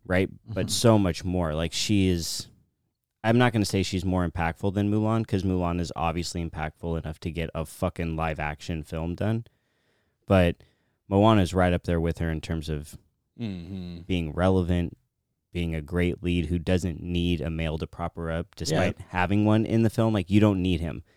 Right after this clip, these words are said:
Speaker 2: Yeah.
Speaker 1: which
Speaker 3: Yep.
Speaker 1: is why, like, she's gonna get her own Disney Plus show. And
Speaker 2: Nice.
Speaker 1: yeah, there's not word that Maui's gonna be in it, but he really, he doesn't need to be.
Speaker 3: Yeah.
Speaker 1: She's strong enough on her
Speaker 4: Yeah,
Speaker 1: own.
Speaker 4: 'cause
Speaker 2: Yeah.
Speaker 4: they, they, they've really done a great job of, of female empowerment, you know, 'cause if you think about traditional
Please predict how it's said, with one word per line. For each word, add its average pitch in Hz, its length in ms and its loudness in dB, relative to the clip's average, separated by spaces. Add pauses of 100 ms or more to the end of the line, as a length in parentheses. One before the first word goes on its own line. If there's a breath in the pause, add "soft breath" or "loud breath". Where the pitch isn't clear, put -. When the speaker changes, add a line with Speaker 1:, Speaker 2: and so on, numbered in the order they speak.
(160)
Speaker 2:
Yeah. 85 160 -12
Speaker 1:
which 104 160 2
Speaker 3:
Yep. 107 40 6
Speaker 1:
is 87 100 2
why, 95 200 8
like, 87 220 2
she's 104 280 2
gonna 95 180 2
get 90 160 2
her 92 160 2
own 90 200 2
Disney 85 340 -2
Plus 104 280 0
show. 76 460 -4 (560)
And 90 160 -2
Speaker 2:
Nice. 73 420 -6
Speaker 1:
yeah, 101 180 4
there's 90 200 2
not 95 240 2
word 90 260 2
that 82 220 -4
Maui's 87 500 2
gonna 85 160 -2
be 85 140 -4
in 87 80 -2
it, 95 120 -4
but 90 100 0
he 87 100 2
really, 90 400 2 (260)
he 107 120 -8
doesn't 90 260 2
need 123 180 4
to 82 80 -4
be. 82 260 -4 (160)
Speaker 3:
Yeah. 87 360 -4
Speaker 1:
She's - 240 -4
strong 87 260 0
enough 85 220 -2
on 78 120 -4
her 78 80 -6
Speaker 4:
Yeah, 82 120 -2
Speaker 1:
own. - 40 -4
Speaker 4:
'cause 107 120 -2
Speaker 2:
Yeah. 85 140 -2
Speaker 4:
they, - 160 -10 (280)
they, - 80 -
they've 113 180 -2
really 139 160 2
done 127 120 2
a 110 40 0
great 107 200 -4
job 104 200 0
of, 92 140 -4 (260)
of 95 140 -14
female 113 440 2
empowerment, 95 500 -2 (240)
you 101 80 -8
know, 98 160 2
'cause 123 220 0
if 123 340 -8
you 113 100 -2
think 127 200 -4
about 107 260 0
traditional 101 1040 -4